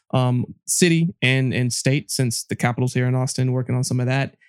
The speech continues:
and making a model that can be replicated, um, not just here in the States, but overseas as well.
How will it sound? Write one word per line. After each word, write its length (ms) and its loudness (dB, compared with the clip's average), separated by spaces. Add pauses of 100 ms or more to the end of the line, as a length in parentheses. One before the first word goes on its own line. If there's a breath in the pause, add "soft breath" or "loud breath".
and 220 4
making 260 2
a 60 2
model 440 0
that 220 -4
can 120 -2
be 120 0
replicated, 680 -2 (300)
um, 500 0
not 220 0
just 180 -2
here 140 0
in 80 0
the 60 0
States, 460 -2
but 300 -2
overseas 420 0
as 120 -6
well. 280 -6